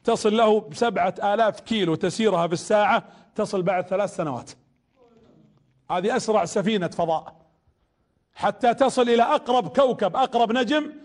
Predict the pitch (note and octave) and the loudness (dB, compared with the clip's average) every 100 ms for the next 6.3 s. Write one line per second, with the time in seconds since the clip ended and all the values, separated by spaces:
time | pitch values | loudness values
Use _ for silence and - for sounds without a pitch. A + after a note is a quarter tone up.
0 | - _ - A3 - C4 G#3 E3 C4 A3+ | -20 _ -6 -6 0 0 2 0 -2 -2
1 | A#3+ G#3+ G#3+ F#3 - - _ _ _ _ | -2 0 2 0 -2 -20 _ _ _ _
2 | _ _ - F3 A#3 B3 B3 B3+ B3 B3 | _ _ -4 -2 4 4 4 4 4 4
3 | A3 B3 A3+ B3 A#3+ C4+ A#3 B3+ C#4 C#4 | 2 2 2 0 2 2 2 2 2 2
4 | F#3 - - _ _ _ - F3+ - B3+ | -2 -6 -14 _ _ _ -4 -4 0 0
5 | B3+ A3+ B3 C#4 C4+ A#3+ G3+ B3 A3+ G#3+ | 0 0 2 2 2 2 0 2 4 2
6 | E3 D#3+ | 0 -4